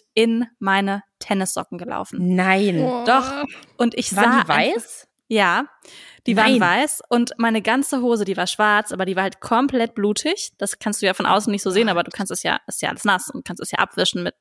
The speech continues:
Speaker 1: Tempo. Und meine ganzen Beine waren, als hätte ich einfach eine Wunde von oben bis unten. Die waren
Speaker 3: Oh.
Speaker 1: komplett blutig. Und dann
Speaker 2: Oh
Speaker 1: dachte ich so,
Speaker 2: Gott.
Speaker 1: fuck, was machst du? Ich hatte ja auch keine Tampons dabei.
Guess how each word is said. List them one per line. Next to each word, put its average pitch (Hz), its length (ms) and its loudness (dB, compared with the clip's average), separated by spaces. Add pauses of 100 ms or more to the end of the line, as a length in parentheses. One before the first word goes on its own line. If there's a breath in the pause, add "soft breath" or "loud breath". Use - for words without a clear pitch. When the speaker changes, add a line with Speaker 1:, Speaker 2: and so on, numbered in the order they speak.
Speaker 1:
Tempo. 185 420 -2 (520 loud breath)
Und 180 420 -2 (1000)
meine 214 240 0
ganzen 202 280 0
Beine 202 360 2
waren, 202 180 2
als - 260 -6
hätte 214 120 -8
ich - 100 -14
einfach - 260 -10
eine 214 140 -2
Wunde 220 340 2
von - 160 -4
oben 214 280 0
bis 202 140 -8
unten. 202 340 -6 (460 loud breath)
Die 254 140 -2
waren 233 220 2
Speaker 3:
Oh. 143 300 -4
Speaker 1:
komplett 269 420 2
blutig. 233 460 -2 (340 loud breath)
Und 214 100 -2
dann 220 200 4
Speaker 2:
Oh - 20 0
Speaker 1:
dachte 214 240 -2
ich 185 60 -4
so, 180 100 -2
Speaker 2:
Gott. - 80 -10
Speaker 1:
fuck, - 260 -12
was 190 140 -6
machst 226 200 -2
du? - 40 -12
Ich - 60 -10
hatte 208 160 -2
ja 180 60 0
auch - 40 -8
keine 196 140 0
Tampons 190 340 -4
dabei. 220 320 0